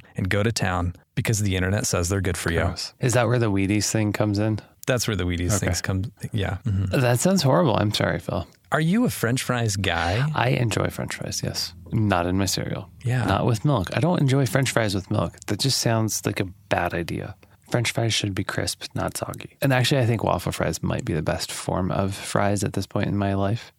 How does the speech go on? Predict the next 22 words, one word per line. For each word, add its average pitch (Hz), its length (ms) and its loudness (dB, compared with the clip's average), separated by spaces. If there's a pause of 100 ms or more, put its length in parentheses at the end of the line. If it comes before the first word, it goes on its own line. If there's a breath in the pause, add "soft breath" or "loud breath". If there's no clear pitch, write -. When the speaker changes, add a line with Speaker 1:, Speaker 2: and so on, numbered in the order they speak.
(100)
Speaker 1:
Especially 123 500 0
if 95 60 -2
they 98 100 0
still 101 240 0
have 95 140 0
the 92 80 0
skin - 420 -2
on 117 180 0
them. 127 140 2
Speaker 2:
Yes. - 240 0
Speaker 1:
Because 110 240 -2
guess 101 300 -2
what, 95 160 -2
Speaker 2:
Chris? - 160 0
Speaker 1:
Chris? - 300 0 (240)
The - 60 0
skin - 280 -2
is 90 100 -2
good 87 180 -4
for - 140 -6
you. 87 180 -2 (120)
Speaker 2:
Oh. 85 220 0